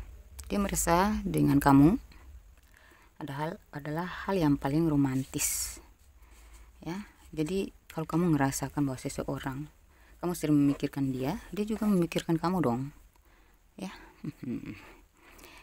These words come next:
Ya, dia ingin diberikan kesempatan untuk memulai lembaran baru dengan kamu.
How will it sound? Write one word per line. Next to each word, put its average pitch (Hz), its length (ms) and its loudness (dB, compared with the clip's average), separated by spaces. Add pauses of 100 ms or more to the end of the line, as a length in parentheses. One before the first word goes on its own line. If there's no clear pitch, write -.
(160)
Ya, 135 80 -8
dia 170 160 -4
ingin 175 400 2
diberikan 143 480 -2
kesempatan 139 640 -2
untuk - 160 -8
memulai 143 400 4
lembaran 135 400 4
baru 131 240 6
dengan 127 240 -2
kamu. 117 320 -6